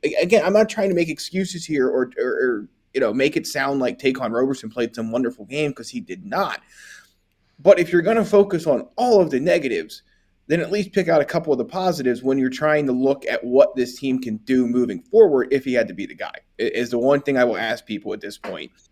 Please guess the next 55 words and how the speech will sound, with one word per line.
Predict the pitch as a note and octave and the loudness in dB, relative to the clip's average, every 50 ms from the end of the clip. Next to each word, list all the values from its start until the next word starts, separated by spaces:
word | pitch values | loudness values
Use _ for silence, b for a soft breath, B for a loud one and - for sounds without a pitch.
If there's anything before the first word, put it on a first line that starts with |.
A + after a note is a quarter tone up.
| _ _ _ _ _ _ - | _ _ _ _ _ _ -4
And | B2+ C3 C3 | -2 -2 0
it | C3 C3 C3 C3 C3 | 2 2 2 0 -2
was, | C3+ B2 - - - | -4 -8 -8 -4 -4
it | C3 C3 | -2 -2
was, | A#2+ A#2+ A#2+ A#2 - - - - | -2 -4 -8 -10 -12 -14 -8 -6
uh, | - - - - | -6 -6 -4 -2
not | C#3 D3+ D#3 E3 | -2 -2 0 0
a | D#3 | 0
great, | C3 D3+ D3+ D#3 D3+ - - _ _ - | 2 2 2 2 2 -4 -10 _ _ -6
uh, | - A#2 | -6 -6
performance, | - - A#2 - F#3+ A3+ B3 C#4 D#4 - - - _ _ - | -6 -6 -4 0 2 2 2 0 -2 -6 -10 -18 _ _ -6
uh, | D#2+ F#2+ | -6 -6
clearly, | G#2 - - E3+ G3+ A#3 B3 C#4 D4+ C#4+ B B B B B B B B | -6 -4 -2 0 2 2 0 -2 -4 -8 B B B B B B B B
but | - E3 E3 D#3 | 6 6 6 6
I | - D#3+ D#3 D#3 | 6 4 2 2
think | D3+ - G3 G3+ G3+ G3+ | 2 0 0 0 0 0
there | G3 F#3 E3+ | 0 0 2
are | E3 | 0
some | D#3 D#3+ - C#3+ B2+ A#2+ - - | -2 -2 -4 -4 -4 -4 -4 -6
obvious | - F#3 G#3 G3 F3+ F3 D#3+ C#3+ B2+ - - | -8 -6 -6 -4 -2 0 0 -2 -2 -6 -6
things | D3 C#3+ C#3 C3+ B2+ A#2+ | -4 -2 0 0 0 -2
that | B2+ - | -2 -4
you | B2 B2 | -6 -4
could | B2 A#2 - | -6 -6 -6
pick | - C#3 C3 B2+ | -4 -4 -4 -2
out | A#2+ A2 A2+ G#2 G2+ | -2 -4 -2 -4 -4
and | G#2+ A#2+ | -6 -6
say, | - B2 G#2 | -6 -6 -4
"You | G2+ A#2+ | -2 -2
know | C3 C#3 C#3 | 0 0 2
what? | B2 A#2 A#2+ A#2+ - - _ b b b b b b b b _ _ _ _ - B2 A#2 | 2 2 0 0 -2 -4 _ b b b b b b b b _ _ _ _ -20 -18 -12
These | - C#3+ D3+ D#3+ D3+ D#3 | -6 -4 -2 0 2 2
are | D3 | 2
the | C#3 C3 | 2 2
things | B2+ C3 C3+ C3 B2+ | 0 0 -2 -2 0
we | B2+ B2+ B2 | 0 -2 -4
can | B2 A#2 | -4 -4
hang | A#2 A#2 G2+ G2 | -6 -6 -6 -4
on | A#2+ E3+ G3 F3 D#3+ | -2 -2 0 -2 -2
to," | - B2+ G#2+ G2 | -4 -6 -8 -8
if | F#2 - | -8 -8
you're | G#2+ G#2 | -8 -8
a | F#2 | -8
Penn | - A2 F#2 F2+ | -8 -10 -10 -10
State | - - F#2 F#2 - | -12 -14 -16 -16 -16
fan, | _ - E2+ E2 E2 F2+ G2+ - _ - | _ -16 -14 -14 -14 -14 -16 -18 _ -10
as | - A2+ A2+ A2 G#2+ G#2 | -6 -6 -4 -4 -4 -4
a | G#2 G2 | -6 -6
positive | - - - C#3+ C#3 C#3+ B2+ A#2+ A2+ G2+ F#2+ - | -6 -6 -6 -4 -2 -2 -2 -2 -4 -4 -4 -4
if | F#2 A2+ - | -6 -6 -4
he | A2 | -4
has | G2+ A2 - | -6 -6 -8
to | - - | -12 -14
play | - G2+ F#2 | -12 -12 -12
more. | F#2 F2+ - - | -10 -12 -16 -18